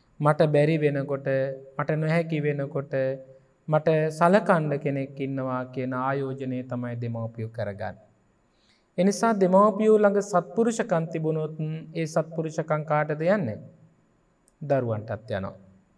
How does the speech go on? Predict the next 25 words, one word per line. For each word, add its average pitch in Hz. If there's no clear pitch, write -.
දෙමව්පියෝ 147
ළඟ 143
තියෙන 143
සත්පුරුෂකම් 143
ටික 151
දරුවන්ටත් 113
යනවා. 101
බුදුහාමුදුරුවෝ 196
ළඟ 185
තිබුණු 185
සත්පුරුෂකම 190
තමයි 175
කවුරු 175
ළඟට 180
ආවේද? 139
ගෝලයෝ 202
ළඟට 123
ආවේ. 101
බලන්නකෝ 165
ආනන්ද 160
හාමුදුරුවෝ 160
කොච්චර 165
දෙනෙකුට 175
පිහිට 185
වුණාදනේ. 131